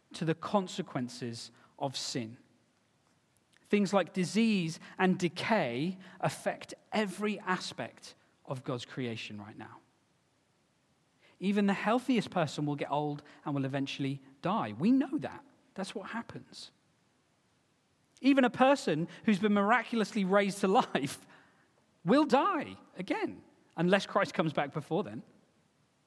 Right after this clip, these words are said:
That's what happened to Lazarus. Not walking around now that I know of. The whole of creation is groaning and aching for a day when it will be restored and made new.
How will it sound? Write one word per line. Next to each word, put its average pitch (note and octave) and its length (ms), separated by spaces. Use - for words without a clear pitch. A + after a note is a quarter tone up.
That's A#3 140
what G#3+ 100
happened G3 200
to E3 80
Lazarus. C3+ 580
Not D3+ 180
walking D#3 280
around D3 300
now E3 320
that A#2+ 100
I A2+ 80
know B2 220
of. A#3+ 60
The F#3+ 80
whole B3 360
of B3 120
creation G#3 480
is F3 120
groaning F#3+ 520
and E3 100
aching A#3+ 600
for G3+ 280
a E3+ 80
day E3+ 640
when E3 160
it E3 80
will E3 80
be D#3+ 160
restored D#3 800
and D3 180
made C#3 300
new. A#2+ 340